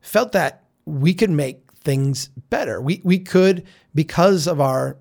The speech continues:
national strength, because of our national economy, because of the capacities that we had as a nation,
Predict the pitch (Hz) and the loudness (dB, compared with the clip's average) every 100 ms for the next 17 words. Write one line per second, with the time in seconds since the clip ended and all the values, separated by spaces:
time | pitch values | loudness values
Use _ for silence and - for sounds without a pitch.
0 | - 131 135 127 143 123 - 117 131 156 | -12 -8 -6 -6 -6 -8 -8 -10 -12 -12
1 | 131 123 135 127 123 117 120 113 113 117 | -12 -8 -6 -4 -6 -8 -10 -10 -10 -10
2 | - 123 113 - 110 107 127 131 120 - | -10 -10 -12 -10 -10 -8 -10 -10 -12 -10
3 | 123 113 110 110 - _ _ _ _ _ | -8 -8 -10 -14 -16 _ _ _ _ _
4 | - - 160 156 - 156 139 - 131 90 | -8 -4 -4 -2 -4 -2 -2 -4 -8 -8
5 | 131 117 110 110 123 135 139 120 127 117 | -8 -8 -8 -10 -12 -12 -10 -8 -6 -6
6 | 110 113 - 160 | -8 -10 -10 -10